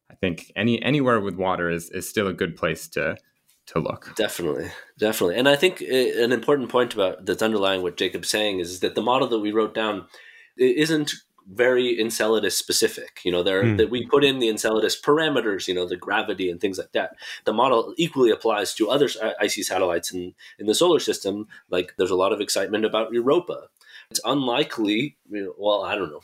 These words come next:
Speaker 2: I don't wanna make <laughs> statements like that, but, but it doesn't
Speaker 3: <laughs>
Speaker 2: seem, um, like there are, uh, surface to ocean fractures going, going through Europa's really thick shell. But there may still be plumes,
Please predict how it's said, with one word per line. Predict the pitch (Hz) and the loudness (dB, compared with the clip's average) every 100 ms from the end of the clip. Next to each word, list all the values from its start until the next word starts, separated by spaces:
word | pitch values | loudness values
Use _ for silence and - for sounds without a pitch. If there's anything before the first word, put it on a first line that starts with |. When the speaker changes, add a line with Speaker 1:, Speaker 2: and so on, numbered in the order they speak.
| _ | _
Speaker 2:
I | 107 | -2
don't | 110 95 | 2 2
wanna | 92 95 | 2 0
make | 95 - - _ | -2 -4 -10 _
<laughs> | - 123 | -16 -4
statements | - 117 110 - | 0 2 0 -2
like | 120 - | -2 -2
that, | - - - - - | -4 -6 -8 -8 4
but, | 147 143 - - | 4 4 -2 -2
but | 143 131 | 2 4
it | 139 139 | 4 6
doesn't | 165 196 185 | 6 4 0
Speaker 3:
<laughs> | - | 0
Speaker 2:
seem, | 175 160 151 | 4 4 4
um, | 139 120 113 107 110 - - | 4 4 4 2 -4 -10 -14
like | 107 113 113 | 0 2 2
there | 107 113 110 | 4 4 6
are, | 110 110 107 | 4 2 2
uh, | 101 95 95 98 98 - | 0 0 -2 -4 -8 0
surface | 143 135 123 - | 2 4 2 0
to | 113 | 2
ocean | 117 120 113 101 | 4 4 2 -2
fractures | - 104 101 - 92 87 - - _ 113 | -2 -2 0 -2 -2 -2 -6 -10 _ -4
going, | 104 101 98 104 | 0 0 -2 0
going | 101 98 | 0 0
through | - 98 | -2 0
Europa's | 98 95 92 92 90 | 2 2 2 0 0
really | 95 92 | 2 2
thick | - - | 0 -2
shell. | - 165 113 - - - - - _ | 0 2 0 -4 -12 -18 -20 -20 _
But | 151 | 2
there | 160 165 | 4 4
may | 180 | 4
still | - - 135 | 2 0 0
be | 110 | 0
plumes, | - - 95 160 151 | -2 2 2 2 -4